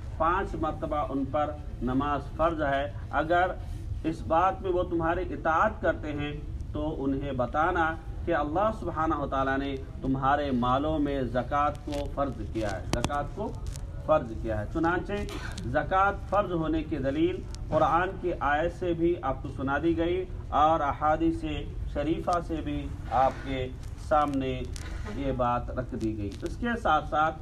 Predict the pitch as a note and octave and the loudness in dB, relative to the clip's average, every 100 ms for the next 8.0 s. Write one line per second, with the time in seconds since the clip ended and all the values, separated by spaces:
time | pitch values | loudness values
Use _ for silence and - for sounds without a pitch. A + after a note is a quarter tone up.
0 | - - - E3 E3+ E3+ E3+ F3 E3 G#3+ | -10 -8 -2 0 2 2 2 2 0 -2
1 | E3+ E3 C3 C#3 C3 - A#2 A2 F#2+ - | -2 -4 0 2 2 0 -2 -2 -4 -6
2 | - C3+ C#3+ D3+ D3 E3+ C#3 - A2+ G#2 | -4 -4 -2 0 2 2 2 0 -2 -2
3 | G2+ G2+ F#2 - - - - - - - | -6 -6 -8 -8 -8 -8 -8 -8 -6 -8
4 | - D3+ G#3 G#3 - - - A#2+ D#3 D3+ | -2 4 4 2 -8 -10 -8 0 0 4
5 | F#3 F#3+ D#3+ - F3 F#3+ E3+ D3 D3 C#3 | 4 4 2 2 2 4 2 0 -2 -2
6 | - E3 F#3+ - - - - - E3+ - | -2 -2 -2 -4 -8 -8 -8 -2 -2 0
7 | E3 F#3+ F#3+ - A2 C#3+ D#3+ D#3 D#3+ | 0 0 0 -6 -4 0 0 2 0